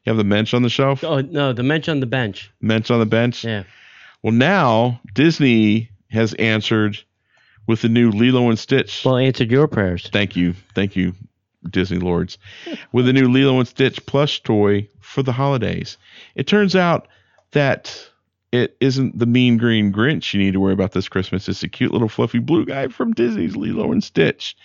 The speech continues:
Speaker 1: That said, he's looking more adorable than usual in the form of Shop Disney's brand new holiday themed plush toy. Forming part of a gift set, this, uh, posable Stitch comes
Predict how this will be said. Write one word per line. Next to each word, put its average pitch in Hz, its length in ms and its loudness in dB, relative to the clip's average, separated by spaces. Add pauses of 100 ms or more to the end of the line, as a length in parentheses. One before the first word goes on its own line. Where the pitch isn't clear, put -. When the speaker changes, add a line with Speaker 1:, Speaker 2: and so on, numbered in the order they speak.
(520)
Speaker 1:
That 175 220 2
said, 143 420 2
he's 127 220 2
looking 123 280 2
more 120 220 4
adorable 113 460 2
than 113 120 2
usual 98 460 2
in 98 120 2
the 87 60 -2
form 101 380 0
of 90 80 -4
Shop 110 300 -2
Disney's 104 340 0
brand 139 320 0
new 117 280 2 (360)
holiday 120 400 2
themed 113 380 0
plush - 300 -4
toy. - 320 -6 (440)
Forming 175 640 2
part - 380 -2
of 131 80 4
a 123 80 4
gift 156 260 -2
set, - 440 0 (100)
this, 113 420 -2 (160)
uh, 101 220 0
posable 139 520 -2
Stitch - 540 -4
comes 127 480 -2